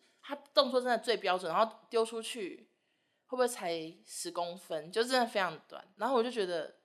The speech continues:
真的很，看了好没兴趣，因为，因为就想说到底在干嘛什么的，啊，反正就没有，没有，没有到特想看，但如果无聊的话还是会看一下，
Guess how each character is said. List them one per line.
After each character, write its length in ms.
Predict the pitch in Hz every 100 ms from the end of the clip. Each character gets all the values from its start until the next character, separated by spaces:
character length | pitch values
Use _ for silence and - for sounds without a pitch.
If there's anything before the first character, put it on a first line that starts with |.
| _ _ _ _ _ _ _
真 140 | 302
的 80 | 269
很， 200 | - 226
看 180 | - 240
了 60 |
好 180 | 196 175
没 180 | 156 143
兴 300 | - 226 170
趣， 340 | - 196 180 - - -
因 80 |
为， 60 | 370 392 - - - _
因 120 | 320
为 120 | 381
就 120 | 370 381
想 180 | 254
说 180 | 202 247
到 140 | 254 208
底 60 |
在 100 | 175
干 220 | 196 190
嘛 220 | 143 - -
什 120 | -
么 80 | -
的， 60 |
啊， 100 | - -
反 220 | 190 170
正 20 |
就 300 | 226 226 -
没 100 | -
有， 140 | 185 160
没 120 | 180
有， 140 | 220
没 120 | 156 226
有 80 | 208
到 160 | 214
特 200 | 214 240
想 200 | - -
看， 200 | 160 190
但 140 | 226 226
如 80 |
果 120 | 196 175
无 140 | 160
聊 140 | 160
的 120 | 147 160
话 140 | 185
还 140 | 156
是 100 | 139
会 100 | 151
看 200 | 151 -
一 120 | 165 160
下， 320 | - 156